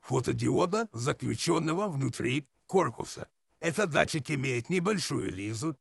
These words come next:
сверху для фокусировки максимального количества с-, света на фотодиоде. Рабочее напряжение этой схемы составляет девять вольт.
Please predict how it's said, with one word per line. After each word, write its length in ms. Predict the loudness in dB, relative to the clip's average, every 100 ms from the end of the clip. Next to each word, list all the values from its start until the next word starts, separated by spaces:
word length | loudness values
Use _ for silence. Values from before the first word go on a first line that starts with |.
| _ _
сверху 580 | -6 0 2 2 2 0
для 180 | 0
фокусировки 960 | -2 -2 -2 0 0 0 -2 -2 -4 -4 _ -4
максимального 800 | -2 0 2 4 4 4 2 -2
количества 640 | 0 0 0 0 -4 -4 -8
с-, 140 | -8
света 640 | -6 -2 2 2 2 0 -2 -8
на 260 | 2 2
фотодиоде. 880 | 2 -2 -2 -2 0 0 -4 -6 -14 _
Рабочее 540 | 0 2 4 2 4 2
напряжение 600 | 2 0 0 0 0 -4
этой 360 | -2 -4 -4 -8
схемы 480 | -2 0 2 0 -4
составляет 880 | -6 -6 -4 -2 2 4 4 0 -8
девять 520 | -2 2 2 0 -2 -4
вольт. 480 | -2 -2 -4 -12